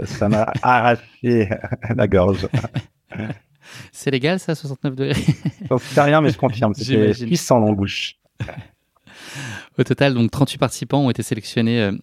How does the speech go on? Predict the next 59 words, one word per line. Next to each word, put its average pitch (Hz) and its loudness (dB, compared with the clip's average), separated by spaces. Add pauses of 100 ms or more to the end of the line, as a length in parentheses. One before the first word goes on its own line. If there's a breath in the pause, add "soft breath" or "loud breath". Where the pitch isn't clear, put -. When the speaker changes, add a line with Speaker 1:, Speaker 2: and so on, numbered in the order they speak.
Speaker 2:
cette 120 -4
année. 104 0
Je - -10
sais 120 -16
pas, - -12
on, 117 -2
on 113 2
dit, 120 -2
ils 117 0
ont 123 6
eu 120 4
la 123 6
chance 147 -2
d'être 139 -2
sélectionnés, 131 -2
on 151 -2
peut 135 -4
dire 120 -2
ça 143 -6
ou - -6
pas, 113 -8
Sébastien ? 110 -10
Speaker 1:
Euh, 101 4
oui, 110 6
je - -4
crois 135 4
qu'on 117 4
était 107 2
deux 127 4
cents 147 4
à 123 6
candidater, 110 4
donc, - -6
euh, 85 -2
oui. - -6
Speaker 2:
C'est - -12
ça, 101 -2
ouais. 98 -6 (240)
C'est 113 2
une 110 2
chance - 2
en 110 -2
tout - -18
cas 117 0
d'avoir 95 2
été, 98 -2
euh, 90 -2 (420 loud breath)
choisi 110 2
ou 117 0
sélectionné, 107 0 (100)
euh, 95 0
après 101 -4 (160)
avoir 95 -2
envoyé 95 0
une 98 -2
lettre 107 0
de 104 -2
motivation, 98 -2
euh, 95 -4